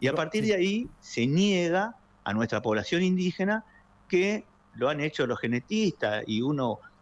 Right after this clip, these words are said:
Speaker 1: cuando recorre la Argentina lo ve claramente, y sobre todo las personas extranjeras, la población indígena argentina es muy grande y fue llamada después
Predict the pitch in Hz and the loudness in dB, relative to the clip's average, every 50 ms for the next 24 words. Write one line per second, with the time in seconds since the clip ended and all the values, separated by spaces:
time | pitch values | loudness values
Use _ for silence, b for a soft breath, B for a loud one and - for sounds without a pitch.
0 | _ _ _ - - _ - 107 104 107 104 110 113 101 - 151 151 147 127 123 | _ _ _ -20 -20 _ -4 -2 0 0 0 0 -2 0 0 0 2 2 0 0
1 | 117 110 - 127 120 120 - 160 151 135 127 117 131 151 147 147 139 139 135 147 | -2 -2 -2 -4 -4 -2 -2 -2 -2 0 0 2 2 0 0 0 -2 0 0 0
2 | 185 208 202 190 165 135 123 - 113 107 107 104 - 113 110 117 113 - 185 180 | 0 0 0 0 -2 -2 -4 -4 -2 -2 -2 -4 -4 -2 -2 -2 -2 0 0 0
3 | 151 131 - - - _ _ - 110 - - 156 143 131 113 - - 120 127 127 | 2 0 -2 -4 -10 _ _ -6 -6 -4 -4 -2 -2 -2 -2 -2 -4 -4 -4 -2
4 | - 190 160 135 127 139 165 B B B B B B _ _ - 110 107 139 123 | 0 0 2 2 2 0 -2 B B B B B B _ _ -6 -4 -2 0 0
5 | 120 120 - 196 160 151 151 160 156 - 151 135 139 139 147 151 147 147 160 156 | -2 0 0 0 0 0 0 -2 -2 -2 -2 -2 -2 -2 -2 -4 -2 -2 -2 0
6 | 151 147 156 170 - B B B B B B B B _ _ _ - 139 139 143 | 0 0 -2 -2 -4 B B B B B B B B _ _ _ 0 2 4 4
7 | 156 175 175 175 175 180 170 165 156 156 165 180 196 190 - _ - 147 - - | 4 4 4 4 4 2 2 0 0 0 0 0 -2 -4 -8 _ -4 -4 0 0
8 | 196 190 - 190 185 190 185 185 180 180 185 180 - 175 175 196 196 | 0 0 0 0 0 2 2 2 2 2 0 0 0 0 0 0 -2